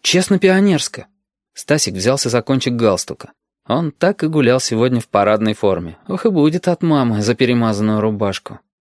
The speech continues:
«Значит, до завтра?» «Честно, пионерско», серьезно сказал Яшка. Он, если строго рассуждать, не имел права давать такое слово. Но Стасик поверил. Яшка подержал Стасика за локти горящими пальцами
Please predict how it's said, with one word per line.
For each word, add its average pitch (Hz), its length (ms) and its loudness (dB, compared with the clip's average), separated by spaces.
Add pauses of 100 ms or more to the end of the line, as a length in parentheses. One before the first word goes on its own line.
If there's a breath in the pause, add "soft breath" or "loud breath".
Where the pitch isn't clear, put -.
(220)
«Значит, 175 460 2
до 196 140 4
завтра?» 220 400 0 (1000)
«Честно, 180 400 0
пионерско», 165 640 0 (280)
серьезно 117 480 2
сказал 104 360 0
Яшка. 101 420 -4 (680 loud breath)
Он, 226 140 2
если 135 280 2
строго 143 360 2
рассуждать, 170 600 -2 (100)
не 220 220 4
имел 185 220 4
права 190 320 0
давать 113 320 0
такое 127 300 -2
слово. 95 440 -4 (240)
Но 101 260 0
Стасик - 480 -2
поверил. 123 480 -2 (540)
Яшка 110 440 0
подержал 113 400 0
Стасика - 420 -2
за 110 140 4
локти 113 480 0
горящими 113 520 0
пальцами 135 540 -4